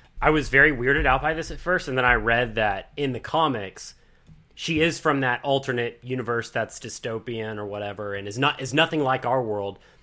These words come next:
But then after traveling around to different worlds and, like, interacting with our universe and other universes like us,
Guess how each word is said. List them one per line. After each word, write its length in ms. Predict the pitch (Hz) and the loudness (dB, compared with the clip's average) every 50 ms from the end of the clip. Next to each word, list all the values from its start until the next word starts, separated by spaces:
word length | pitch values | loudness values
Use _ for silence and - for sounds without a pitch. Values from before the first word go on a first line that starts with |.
| _ _ _ | _ _ _
But 100 | - - | -8 -2
then 100 | - 143 | 0 0
after 300 | 135 139 143 143 - 135 | 2 2 2 0 -2 -4
traveling 480 | 120 - - 139 135 139 131 131 131 120 | -4 -2 2 4 4 4 4 2 0 -2
around 140 | 117 117 113 | -2 -2 -2
to 60 | 107 | -4
different 260 | 113 110 - 110 110 | -6 -8 -8 -10 -10
worlds 440 | 107 110 117 120 117 113 113 107 - | -6 -4 -2 -2 -2 -2 -2 -4 -6
and, 140 | 120 113 107 | -6 -6 -6
like, 200 | 107 98 98 - - - | -6 -8 -8 -12 -14 -6
interacting 540 | - 151 147 143 139 135 135 - 143 135 123 | -2 0 2 2 2 0 0 -2 -2 -2 -2
with 200 | 120 113 - - - _ _ _ _ _ _ _ _ - | -2 -2 -4 -8 -16 _ _ _ _ _ _ _ _ -2
our 200 | 175 185 180 180 | 0 2 2 2
universe 460 | 165 151 165 160 156 139 143 139 135 | 0 0 -2 0 0 0 0 -2 -2
and 100 | 131 107 | -6 -8
other 160 | 117 151 143 139 | -4 -2 -2 -2
universes 460 | 123 131 131 127 120 110 - 117 101 | -2 -2 -4 -4 -6 -8 -8 -8 -6
like 260 | 110 110 113 110 - 113 | -6 -6 -6 -6 -6 -8
us, 180 | 101 - - | -8 -8 -12